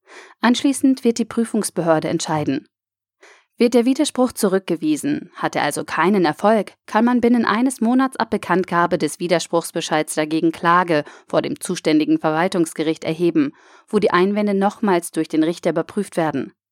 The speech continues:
Ist es denn generell sinnvoll, die Bewertung einer Abschlussarbeit anzufechten, oder ist so etwas nur in Ausnahmefällen erfolgreich?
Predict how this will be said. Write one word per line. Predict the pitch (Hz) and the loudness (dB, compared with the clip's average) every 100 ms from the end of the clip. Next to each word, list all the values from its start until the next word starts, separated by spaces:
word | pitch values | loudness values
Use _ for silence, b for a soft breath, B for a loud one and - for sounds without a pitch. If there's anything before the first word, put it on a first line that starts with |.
| _ _ _ _ _ _ _ _ b b _ - | _ _ _ _ _ _ _ _ b b _ -6
Ist | 156 - | -4 -4
es | 156 | -4
denn | 151 151 | -2 0
generell | 156 156 151 147 | 2 2 2 2
sinnvoll, | 165 156 - 160 | 0 0 0 -2
die | 160 | 0
Bewertung | 165 151 139 - 175 165 | -2 0 0 0 -2 0
einer | 156 - | 0 -2
Abschlussarbeit | 156 - 170 - 160 160 160 | -4 -4 -4 -2 -2 -2 -2
anzufechten, | 160 160 180 - 196 - 247 262 b b b - | -4 -4 -6 -8 -10 -4 -4 -4 b b b 2
oder | 240 269 269 | 4 4 0
ist | - | 0
so | 226 | 0
etwas | 226 226 - | 0 -2 0
nur | 202 | 0
in | 175 | 2
Ausnahmefällen | 160 165 - 147 143 - 156 147 | 0 0 0 -2 -2 -4 -2 -2
erfolgreich? | 147 180 196 - 147 - - | -2 -2 -4 -4 -6 -6 -14